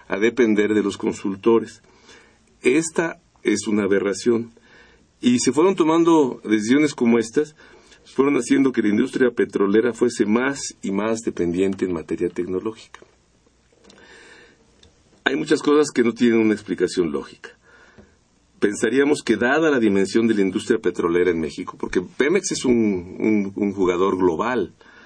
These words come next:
eh, no debería haber un solo Instituto Mexicano del Petróleo, debería haber tres con ese, con esas dimensiones. Más universidades públicas y privadas deberían ofrecer las materias ligadas a la ingeniería petrolera y posgrados afines.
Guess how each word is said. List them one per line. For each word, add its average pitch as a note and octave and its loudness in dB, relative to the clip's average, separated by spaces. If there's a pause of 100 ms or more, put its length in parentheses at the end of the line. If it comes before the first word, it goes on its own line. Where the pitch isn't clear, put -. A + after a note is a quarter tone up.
(420)
eh, F#2+ -2 (140)
no C3+ 2
debería B2+ 2
haber A#2+ 2
un B2+ 2
solo A#2+ 2
Instituto A2 -2
Mexicano G2 -4
del E2 -2
Petróleo, A#2 0
debería G2 2
haber C3 0
tres D3+ -2
con G#2 -2
ese, G#2 -6
con F#2 -2
esas G2 -2
dimensiones. F2+ -2 (920)
Más E3 0
universidades A#2+ 2
públicas A#2+ 2
y - 2
privadas G#2 2
deberían G2 4
ofrecer G#2 0
las F#2 -2
materias F#2+ 0 (200)
ligadas F#2 -2
a E2+ -4
la D#2 -4
ingeniería D#2 -2
petrolera E2+ 0
y F2+ 0
posgrados F2+ -4
afines. F#2 -6